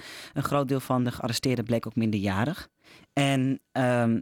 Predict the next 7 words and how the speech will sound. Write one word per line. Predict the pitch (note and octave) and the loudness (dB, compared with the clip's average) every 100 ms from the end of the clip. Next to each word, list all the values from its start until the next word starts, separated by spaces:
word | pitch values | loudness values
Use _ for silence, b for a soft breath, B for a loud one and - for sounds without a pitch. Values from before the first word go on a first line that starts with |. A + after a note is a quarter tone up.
| - | -4
dit | - C3+ D3 | -4 -2 0
zijn | - C3 B2 - | 0 0 0 0
echt | D#3 - - | -2 -2 0
shabi, | - C#3+ D3+ D#3+ A3 - | 2 2 2 0 -2 -2
dus | C#3+ A#2+ | -4 -2
volkse, | - E3 D#3+ - F#3 G3 - _ | -2 -2 0 0 -2 -2 -8 _
plebse, | D#3 D3+ - - F#3 | -2 -2 -2 0 0